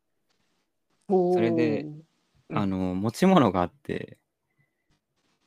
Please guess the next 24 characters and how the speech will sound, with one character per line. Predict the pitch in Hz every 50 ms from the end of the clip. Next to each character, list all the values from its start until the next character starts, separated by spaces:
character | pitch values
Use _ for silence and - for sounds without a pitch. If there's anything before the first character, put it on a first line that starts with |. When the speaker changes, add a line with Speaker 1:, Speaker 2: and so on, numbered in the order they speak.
| _ _ _ _ _ _ _
Speaker 2:
初 | - - 117 107
級 | - - - 185 185
者 | 185 - 190 175
コ | - 180 175
ー |
ス | 160 -
の | 107 98
持 | 95 92
ち | - - - 107
物 | 107 95 87 80
す | - - - - 98
ご | 95 113 120
い | 107
ん | 90
だ | - -
よ | - -
ね、 | - - -
な | -
ん | 101
か。 | - -
化 | 143 - _ _ _ _ _ _ _ _ _ _ - 143 - 143 - _ _ _ _ _ _ _ _ - - 113
粧 | 104 - - 139 143 143 139
下 | - - - - 110 95
地、 | 95 92 87 71 - -